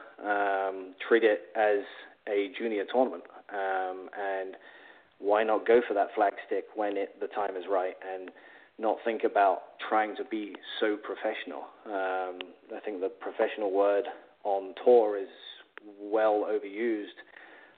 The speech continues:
on the golf course for these guys because, you know, you're named as an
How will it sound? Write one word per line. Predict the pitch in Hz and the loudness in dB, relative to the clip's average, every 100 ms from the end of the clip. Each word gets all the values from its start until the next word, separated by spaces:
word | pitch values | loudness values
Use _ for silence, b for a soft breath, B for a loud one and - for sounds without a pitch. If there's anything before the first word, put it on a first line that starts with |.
| _ | _
on | 101 101 101 98 95 - _ 107 | -2 -2 -2 -10 -12 -18 _ -4
the | |
golf | 95 104 117 - | 4 8 6 4
course | 92 85 - | -4 -4 -8
for | - | -10
these | 92 85 | -8 -4
guys | 101 76 82 - - | -4 -4 -6 -14 -8
because, | 92 95 95 90 - B B B B B B - | -6 -2 -2 -2 -10 B B B B B B -4
you | 110 | -2
know, | 104 101 - - _ _ - | 0 -2 -4 -20 _ _ -2
you're | 107 208 | -2 2
named | 113 117 113 | 2 2 0
as | 104 | -2
an | 101 | -4